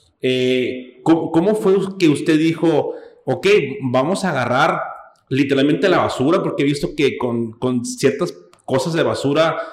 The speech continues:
hace arquitectura. ¿Cómo fue que, que tomó esa decisión de que a partir de aquí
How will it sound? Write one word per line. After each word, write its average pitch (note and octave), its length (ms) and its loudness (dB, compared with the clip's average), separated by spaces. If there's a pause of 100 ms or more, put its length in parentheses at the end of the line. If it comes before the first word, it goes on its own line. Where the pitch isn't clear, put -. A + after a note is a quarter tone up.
(540)
hace D3+ 600 2
arquitectura. B2+ 920 -2
¿Cómo D3+ 220 -2
fue D#3 340 0
que, C#3 640 2 (260)
que A2+ 440 -2
tomó A#2+ 240 0
esa D3 160 0
decisión C#3+ 460 0
de D#3+ 160 -2
que - 340 -2
a A#2 180 0
partir C3+ 380 -2
de D#3+ 100 -2
aquí C4 500 -2